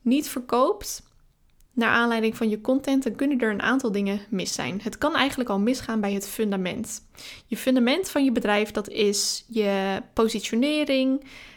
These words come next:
je titel, je boodschap en je aanbod.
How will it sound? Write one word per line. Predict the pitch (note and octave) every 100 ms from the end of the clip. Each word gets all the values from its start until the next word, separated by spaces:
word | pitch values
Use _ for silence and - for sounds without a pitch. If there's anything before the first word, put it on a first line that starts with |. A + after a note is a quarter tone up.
| _
je | - G#3 G3+ G3 -
titel, | D#4+ D#4 B3 A#3 A#3 A#3+ A#3 -
je | G#3
boodschap | F#3+ - A#3+ B3+ B3+ - G#3+ G#3+ - -
en | A#3 A3
je | G3+
aanbod. | G3 F#3+ F#3+ F#3+ - - -